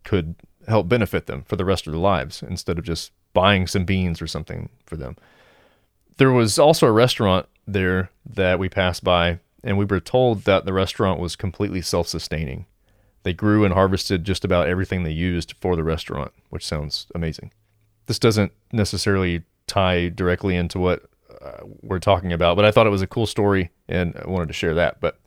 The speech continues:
there are a few other impactful things that I experienced on that trip, and maybe I'll just save that for another time. So back to the meaningful existence chit-chat. Another couple of things that recently made me think about the longevity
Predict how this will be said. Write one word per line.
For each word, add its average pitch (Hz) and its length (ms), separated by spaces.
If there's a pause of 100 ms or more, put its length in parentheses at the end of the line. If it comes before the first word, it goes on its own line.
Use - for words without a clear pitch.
(500)
there 165 180
are 120 80
a 113 40
few 110 200
other 98 260
impactful 101 520
things 95 300
that 90 120
I 90 40
experienced 87 440
on 95 80
that 82 120
trip, - 240 (120)
and 113 480 (200)
maybe 160 180
I'll 143 180 (140)
just - 200
save 139 220
that - 260
for - 180
another 120 220
time. 98 240 (720)
So 92 200
back 120 300
to 98 240
the 95 320 (340)
meaningful 113 500
existence 90 640 (320)
chit-chat. - 480 (840)
Another 185 280
couple 147 260
of 117 140
things 123 380
that 110 200
recently 113 400
made 104 220
me 101 100
think 107 240
about 101 260
the 101 80
longevity 104 760